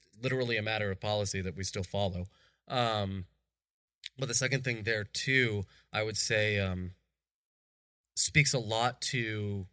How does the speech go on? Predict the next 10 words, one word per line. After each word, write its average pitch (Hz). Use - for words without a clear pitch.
the 107
way 110
that 107
Adventists 101
have 98
unjustly 104
or 95
unnecessarily 101
vilified 95
Catholicism, 131